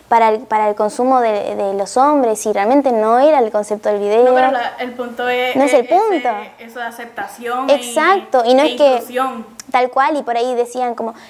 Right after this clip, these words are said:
Speaker 1: "No, que para ser lesbiana no tenés que alcoholizarte, o para aceptar que sos bisexual no, no deberías tomar alcohol", pero cada uno tiene su opinión y yo la respeto, está perfecto, pero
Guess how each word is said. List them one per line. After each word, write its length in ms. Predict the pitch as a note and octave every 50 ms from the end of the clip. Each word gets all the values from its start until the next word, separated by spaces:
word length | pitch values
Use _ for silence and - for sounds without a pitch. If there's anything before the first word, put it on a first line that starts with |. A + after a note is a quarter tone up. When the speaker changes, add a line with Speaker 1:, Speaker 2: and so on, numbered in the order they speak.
| - -
Speaker 1:
"No, 220 | B3+ C4 C#4 C#4+
que 260 | C4+ C4 A#3 A3+ A3
para 280 | G#3+ - A#3 A3+ A3+ A3
ser 200 | - - B3+ B3+
lesbiana 400 | C4 B3 A#3+ A#3+ B3 B3+ C#4+ C#4
no 140 | C4 A#3+ A#3
tenés 200 | A#3 A#3 A3+ -
que 100 | - A#3+
alcoholizarte, 640 | G#3+ G#3+ - G#3 G#3+ - - B3 B3+ C4+ B3 A#3 A3+
o 60 | G#3+
para 360 | A3 G#3 G3+ G#3 G3 G3 G3+ - - - -
aceptar 600 | - A3 G#3+ - G#3+ G#3+ - - A#3+ A#3+ A#3+ B3 A#3+
que 100 | B3 A3
sos 160 | - A#3 A#3
bisexual 560 | B3 A3+ A3+ G3+ - - - A#3+ B3+ C#4 C4+
no, 140 | B3+ A#3 A3 -
no 180 | G#3+ G#3+ A3 A3
deberías 420 | A3 G#3 G#3 G#3 A3+ A#3+ A#3+ B3
tomar 260 | - G#3+ G#3+ G#3 G#3
alcohol", 520 | G#3 G3 F#3+ - - D#4 D#4 D#4 D4+ C#4+ C4
pero 340 | - B3+ A#3+ A#3 A#3+ B3+ B3+ - - - -
cada 180 | - E4+ F4+ E4+
uno 140 | D#4+ E4
tiene 160 | D#4+ D4+ D4+ D4+
su 80 | D4
opinión 260 | A#3 G#3+ G#3+ A3 A3+
y 40 | B3 A#3+
yo 100 | B3 A#3+
la 120 | A#3+ A#3
respeto, 540 | G#3+ G#3 G#3 - - - A3 A3 G#3+ - A#3
está 200 | G#3 - - G#3+
perfecto, 580 | - G3+ G3 F#3 - - - A#3 A3+ A#3 - F#3 - - - - - _ -
pero 380 | B3 A#3 A3+ G#3 G3+ F#3+ -